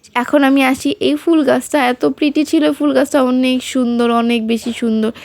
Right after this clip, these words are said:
লাইটিংগুলো অনেক সুন্দর ছিল। আর বিয়েবাড়িতে সবাই অনেক ব্যস্ত কাজ করতে, কেউ তরমুজ কাটছে, কেউ মরিচ বাছতেছে, কারণ বিয়ে তো। সকালবেলা আমরা আবার যাব বউ আনতে, তো যার জন্য আমরা অনেক ব্যস্ত।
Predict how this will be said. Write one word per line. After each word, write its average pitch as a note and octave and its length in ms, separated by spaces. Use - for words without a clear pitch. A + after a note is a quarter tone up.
লাইটিংগুলো A#3+ 640
অনেক A#3+ 220
সুন্দর A#3+ 340
ছিল। A#3 300
আর A3 420
বিয়েবাড়িতে B3+ 480
সবাই C4+ 400
অনেক C4 240
ব্যস্ত A3+ 300
কাজ A3+ 300
করতে, A3+ 320
কেউ A3+ 160
তরমুজ A3+ 420
কাটছে, A3+ 400
কেউ A3 200
মরিচ A#3 300
বাছতেছে, A#3 600
কারণ B3+ 300
বিয়ে F#4+ 220
তো। F#3+ 280
সকালবেলা B3+ 520
আমরা A#3+ 220
আবার A#3 160
যাব A3+ 240
বউ G#3 260
আনতে, A3 360
তো A#3 200
যার A#3 280
জন্য A#3 460
আমরা A#3 260
অনেক A#3+ 360
ব্যস্ত। A3 380